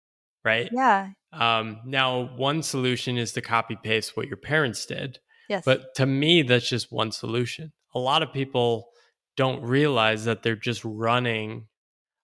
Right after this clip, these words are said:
Speaker 1: a copy paste program of what they grew up with and assuming that's the only way to live life.
Speaker 2: Yeah. That makes, that makes a lot of sense. Um, and I think if it doesn't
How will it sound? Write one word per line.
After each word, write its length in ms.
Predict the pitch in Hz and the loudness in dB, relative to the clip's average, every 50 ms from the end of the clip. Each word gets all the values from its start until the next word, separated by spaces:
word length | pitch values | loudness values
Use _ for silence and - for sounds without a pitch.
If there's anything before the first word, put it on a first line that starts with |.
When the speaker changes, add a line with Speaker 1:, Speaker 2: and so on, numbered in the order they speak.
| _ | _
Speaker 1:
a 60 | 123 123 | -10 -10
copy 400 | - - 123 117 - - 117 107 - | -4 0 0 0 0 -2 -8 -8 -6
paste 500 | - 113 123 123 113 - - - - - _ _ _ _ _ _ _ | -2 0 0 0 0 -4 -8 -12 -14 -18 _ _ _ _ _ _ _
program 560 | - 110 107 104 110 104 101 101 104 104 104 | -4 -4 -4 -2 -4 -4 -4 -4 -4 -6 -8
of 380 | 110 - - - 110 104 101 107 | -10 -8 -6 -6 -6 -8 -8 -4
what 240 | 110 120 107 - | -2 -2 -2 0
they 100 | - 113 | 0 -2
grew 220 | 110 - - 110 107 | -2 2 4 4 4
up 160 | 110 - - | 4 2 -2
with 220 | - - 147 143 - _ _ - | -6 -6 -6 -8 -12 _ _ 0
and 100 | 120 117 | 2 2
assuming 540 | 107 - - - 127 123 117 113 107 104 | 4 4 4 4 4 4 4 4 2 2
that's 240 | 104 104 101 - - | 0 -2 -2 -2 -4
the 100 | - - | -4 -4
only 180 | - 62 65 65 | -4 -4 -4 -2
way 140 | - - - | -2 -2 -2
to 80 | - | -2
live 220 | - - - - - | -2 -2 -4 -4 -2
life. 280 | - - - 160 160 - - _ _ _ _ _ - | -2 -2 -2 -2 -4 -14 -20 _ _ _ _ _ -8
Speaker 2:
Yeah. 540 | - - 240 240 233 226 208 190 185 190 190 - _ _ _ _ _ _ _ - | -6 -4 0 4 4 6 6 4 2 0 -6 -14 _ _ _ _ _ _ _ 2
That 120 | 254 262 | 4 4
makes, 240 | 302 320 - - - - - _ | 4 2 0 0 -2 -2 -4 _
that 340 | - 240 233 220 262 269 277 | -8 -8 0 4 4 4 4
makes 240 | 311 330 320 - - | 2 -2 -4 2 4
a 160 | 233 214 220 | 6 6 6
lot 220 | 214 220 214 220 | 6 6 4 4
of 80 | 226 208 | 4 0
sense. 480 | - - - 185 180 202 220 226 - - - - - 262 - - 254 - _ | -2 -2 0 0 0 0 -4 -8 -8 -8 -6 -2 -2 -2 -2 -2 -12 0 _
Um, 400 | 254 254 254 233 220 220 202 202 - _ _ _ _ - | 8 8 8 8 6 0 -4 -8 -12 _ _ _ _ 2
and 100 | 285 311 | 4 4
I 60 | 294 | 4
think 220 | - - 370 392 | 4 0 -2 0
if 160 | 381 415 381 - | 0 0 2 2
it 200 | 302 208 - - | -2 -2 0 0
doesn't 500 | 220 220 220 - 311 320 320 - - | 0 0 0 0 -4 -4 -4 -8 -16